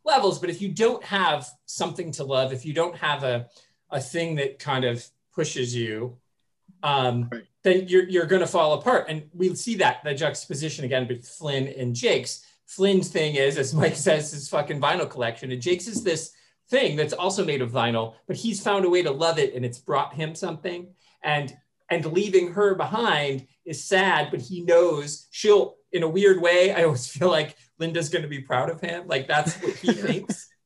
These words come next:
Speaker 2: I
Speaker 1: You
Speaker 2: think
Speaker 1: know?
Speaker 2: it's also about, like, you know, the, in order to truly love something, you can't really see it as a possession.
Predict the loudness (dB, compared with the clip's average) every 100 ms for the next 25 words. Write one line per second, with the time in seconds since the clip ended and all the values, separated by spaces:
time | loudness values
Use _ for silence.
0 | _ _ 4 6 6 4 4 2 4 2
1 | 4 2 6 4 4 4 4 4 4 4
2 | 4 0 -8 -16 -20 _ -20 -14 -10 0
3 | 4 6 4 2 4 4 4 2 0 -2
4 | -2 -2 -2 -2 -4 -2 -4 0 0 0
5 | -2 -2 -2 -2 -6 -14 -8 -6 -6 -10